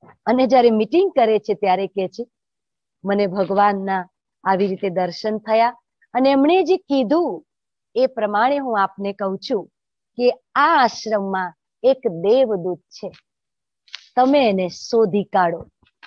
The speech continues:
બસ, બધાનો દ્રષ્ટિકોણ બદલાઈ જાય છે. દરેક એવું વિચારે છે, "આ હશે,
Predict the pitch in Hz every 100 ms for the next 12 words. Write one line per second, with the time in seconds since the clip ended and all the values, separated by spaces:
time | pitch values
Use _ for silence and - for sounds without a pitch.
0 | _ _ _ - 165 190 - - - _
1 | _ _ _ _ _ 202 262 202 196 294
2 | 294 277 247 180 214 - - 226 208 220
3 | 208 185 175 - _ _ 175 190 160 185
4 | 175 165 170 110 - - - _ _ _
5 | _ _ _ _ _ - 269 349 403 349
6 | 330 269 214 254 240 208 - 170 - _
7 | _ _ _ _ - 196 254 285 - 277